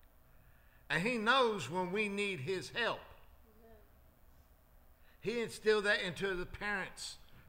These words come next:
for their children to know when they need help. And he'll always be there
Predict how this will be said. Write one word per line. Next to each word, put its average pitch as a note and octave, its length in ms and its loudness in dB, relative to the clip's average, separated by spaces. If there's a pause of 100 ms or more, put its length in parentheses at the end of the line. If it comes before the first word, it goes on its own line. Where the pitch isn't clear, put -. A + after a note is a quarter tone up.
for F3+ 160 -4
their G#3+ 180 2
children D3+ 480 -4
to E3 80 -8
know E3+ 200 0
when D#3+ 200 -4
they G#3 200 0
need C#3+ 360 -6
help. B2+ 240 -8 (3000)
And D3 140 2
he'll F#3 280 2
always F#3+ 440 4
be F#3 220 -2
there G#2+ 380 -2